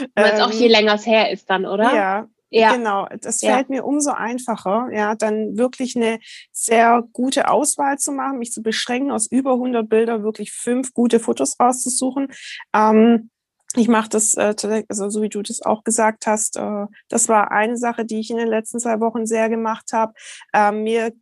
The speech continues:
Speaker 2: geht's ähnlich. Also ich habe auch Telefonate, äh, und E-Mail-Kommunikation. Es ist so viel im Hintergrund, ähm, passiert und es sind halt einfach auch, ähm, ja,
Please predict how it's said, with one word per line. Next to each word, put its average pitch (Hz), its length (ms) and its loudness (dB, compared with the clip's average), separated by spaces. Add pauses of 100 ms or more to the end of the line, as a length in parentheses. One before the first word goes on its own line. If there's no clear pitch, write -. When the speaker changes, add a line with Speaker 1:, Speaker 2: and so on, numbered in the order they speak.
(260)
Speaker 2:
geht's 220 420 -6 (100)
ähnlich. 247 480 2
Also 208 180 -2
ich - 120 -6
habe 214 240 0
auch 214 160 0
Telefonate, 220 960 0
äh, 196 260 2
und 208 240 -4
E-Mail-Kommunikation. 226 960 -2
Es 214 100 -4
ist - 340 0
so 254 200 2
viel 247 220 0
im 220 100 0
Hintergrund, 220 680 -4 (380)
ähm, 220 260 2
passiert 233 500 -4
und 196 120 -4
es 208 160 -4
sind 220 160 -6
halt 208 120 -4
einfach 214 320 -6
auch, 214 280 -2 (120)
ähm, 208 300 -6
ja, 220 280 -2